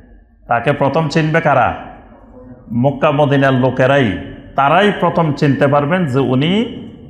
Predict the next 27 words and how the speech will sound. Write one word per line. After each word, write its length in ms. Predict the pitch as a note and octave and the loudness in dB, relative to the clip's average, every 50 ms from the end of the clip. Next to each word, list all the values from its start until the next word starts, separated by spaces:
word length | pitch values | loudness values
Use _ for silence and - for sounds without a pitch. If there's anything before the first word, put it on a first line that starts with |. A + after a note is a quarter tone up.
| - - - | -18 -6 -2
মুহাম্মদ 640 | A#2+ B2 C3 B2 - E3+ F#3 F#3+ F#3 F3+ F#3+ F#3 | 0 0 0 2 2 2 2 2 2 2 2 2
বিন 300 | D3+ D3 D3+ F3+ F3 E3 | 0 0 0 0 2 0
আবদুল্লাহ 1000 | D#3 - D#3 D3 A#2+ A#2 A2+ C3+ C3+ C3+ C3 C3 C3+ D3 D#3+ E3+ F#3 - - C#3 | 0 0 -2 -2 -2 -2 -2 0 0 2 2 4 4 4 6 4 4 2 2 2
আল 180 | C3+ B2+ B2 | 2 2 2
হাসানি। 600 | A#2+ B2 - A#2+ A2+ - B2+ A#2 A#2+ B2 B2+ A2+ - - - - - - - - - - - - - - - - _ | 0 0 0 -2 0 2 0 2 4 4 4 2 0 -2 -6 -12 -14 -14 -16 -18 -20 -20 -20 -20 -20 -20 -20 -20 _
তিনি 300 | - A#2+ A#2+ B2+ C3+ C#3 | -4 -2 0 2 4 4
হলেন 220 | C#3+ C#3+ D#3 D#3+ D3 | 4 4 2 0 0
মুহাম্মদ 500 | C#3+ C3+ B2 C3+ C#3+ D3 D3 D3 D#3 C#3+ | 0 0 2 2 2 0 2 0 0 0
বিন 220 | C3+ D3 E3 D#3 | 0 -2 -2 0
আবদুল্লাহ 680 | - - C3+ A#2+ A#2 C#3+ C3 B2+ C3 C3+ D3+ F3+ G#3+ C4 - - - - - - - - - - - - - - | 0 -2 -2 -2 -2 -2 -2 0 2 2 4 4 2 2 -2 -4 -10 -12 -14 -16 -18 -18 -20 -20 -20 -20 -4 0
আল 240 | A#2+ B2 A#2+ A#2 | 0 2 2 2
হাসানি। 560 | A2+ - - B2+ A#2+ - - A#2 A2+ A2 G#2+ F#2+ D#2+ - - - - - - - - - - | 0 0 0 -2 0 2 0 0 2 2 0 -4 -6 -8 -12 -18 -20 -20 -20 -20 -20 -8 -2
তার 200 | - D3+ D3+ D#3+ | 0 2 2 4
নাম 420 | D3+ D3+ D3+ D#3 D#3 D3+ D3+ D3 D3 | 2 2 2 4 4 4 4 4 2
নবী 120 | C#3+ D3 | 2 2
সাল্লাল্লাহু 460 | D3+ - E3+ D3+ C#3 D3+ D3+ D3 C#3 | 2 2 0 0 2 2 2 2 4
আলাইহি 120 | C#3+ C#3 C#3 | 4 4 4
সাল্লামের 0 | |
নামে, 500 | C#3 C#3 C3 C#3+ D3+ D#3+ - - - A2 | 4 4 4 2 2 0 -2 -4 -2 0
বাবার 300 | C3 C3+ C3 C3+ C3+ C3 | 2 2 4 4 2 2
নাম 300 | B2+ B2+ C3+ C#3 D#3 F3+ G#3 B3 - - - - - - - - - - - | 2 2 4 4 4 2 0 -2 -4 -10 -14 -16 -18 -18 -20 -20 -14 -6 -2
নবী 180 | A#2+ A#2 A#2+ | 0 0 0
সাল্লাল্লাহু 80 | B2 - | 0 0
আলাইহি 100 | C#3+ C3+ | -2 0
সাল্লামের 340 | B2 D3 C#3+ D3 D3 C3+ A#2+ | 2 2 2 2 2 2 2
বাবার 280 | B2+ C3+ B2+ B2+ B2+ | 2 2 2 4 4
নামে, 460 | A#2+ A#2+ A#2+ A#2+ A#2+ A#2+ C3+ D#3 F3+ | 4 4 4 4 4 4 2 2 0